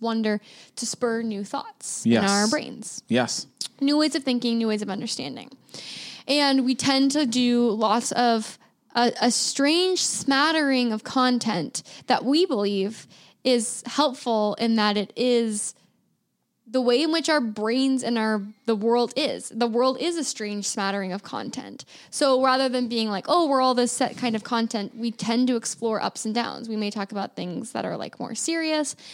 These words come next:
Speaker 1: and then things that may seemingly be silly that tend to generally actually be no small thing.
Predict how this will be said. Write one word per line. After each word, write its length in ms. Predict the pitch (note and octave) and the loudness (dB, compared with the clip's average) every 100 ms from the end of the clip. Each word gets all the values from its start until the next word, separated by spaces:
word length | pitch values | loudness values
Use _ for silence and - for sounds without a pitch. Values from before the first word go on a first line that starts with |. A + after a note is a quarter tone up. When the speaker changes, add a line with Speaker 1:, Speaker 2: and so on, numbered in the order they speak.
| - - | -10 -2
Speaker 1:
and 140 | B3+ | 0
then 160 | A#3 A3 | 0 0
things 180 | A3 G#3+ | -2 -2
that 180 | G#3 _ - | -6 _ -4
may 220 | A#3 A3+ G#3+ | 2 2 2
seemingly 560 | - F#4+ D4 B3 A3 | 0 0 2 0 -2
be 200 | G#3+ A3 | -2 -2
silly 380 | G#3+ D4 A#3+ G#3 | 0 0 2 0
that 240 | G3+ - - | -2 -4 -4
tend 280 | D4+ D4+ A3+ | 0 0 0
to 60 | |
generally 420 | G3+ A3+ G#3 G3+ | -2 -2 -2 -2
actually 560 | G3 G#3+ - - G3+ - _ _ | -4 -4 -6 -6 -6 -8 _ _
be 180 | A3 A3+ | -8 -6
no 200 | G#3 - | -6 -6
small 280 | - - C4 | -6 -4 -4
thing. 280 | D#4+ - | -4 -6